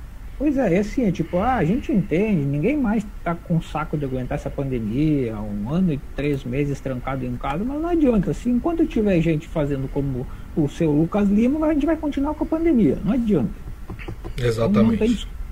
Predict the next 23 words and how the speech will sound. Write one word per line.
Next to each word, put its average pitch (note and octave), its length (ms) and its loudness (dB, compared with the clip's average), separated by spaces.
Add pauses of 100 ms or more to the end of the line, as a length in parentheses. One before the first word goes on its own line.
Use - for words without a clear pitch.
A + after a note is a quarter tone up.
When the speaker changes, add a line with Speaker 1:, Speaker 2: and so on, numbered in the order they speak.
(540)
Speaker 1:
não G#3 280 2
tem G#3 200 2
desculpa. F#3+ 440 -2 (1200)
Speaker 2:
A B2+ 100 -2
Palma D#3+ 240 8
Polese D3 480 12
falando, C3+ 420 6
"Lucas D3 460 6
Lima F3 240 6
e D#3+ 80 10
outros D#3 440 8
tantos E3 420 8
são E3 500 6
terrivelmente D#3+ 960 8
umas F3 300 4
bestas", C3 760 6
segundo B2+ 480 0
ela, A#2 180 4
e A#2 40 2
ela B2 160 4
é C3+ 40 2
palmeirense, E3+ 720 4
hein? C3+ 160 0